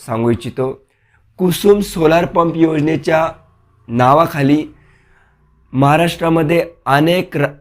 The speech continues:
जिल्ह्यातील शेतकऱ्यांची फसवणूक झालेली आहे. बनावट वेबसाईटवरती अनेक शेतकऱ्यांनी नोंदण्या केलेल्या आहेत आणि बनावट वेबसाईटवरती नोंदणी करून त्यांनी,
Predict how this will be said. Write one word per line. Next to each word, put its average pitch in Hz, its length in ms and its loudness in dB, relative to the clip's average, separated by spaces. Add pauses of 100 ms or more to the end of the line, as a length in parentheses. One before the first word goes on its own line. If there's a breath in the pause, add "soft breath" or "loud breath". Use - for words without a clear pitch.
(580)
जिल्ह्यातील 156 440 2
शेतकऱ्यांची 143 720 -2 (120)
फसवणूक 135 420 -2
झालेली 123 420 0
आहे. 120 280 0 (180)
बनावट 143 600 0 (680)
वेबसाईटवरती 143 880 0
अनेक 139 300 0
शेतकऱ्यांनी 139 580 -2
नोंदण्या 131 440 0
केलेल्या 127 420 0
आहेत 123 220 0 (560 soft breath)
आणि 135 300 2
बनावट 135 460 0
वेबसाईटवरती 135 640 0
नोंदणी 135 480 2
करून 147 320 2
त्यांनी, 147 400 0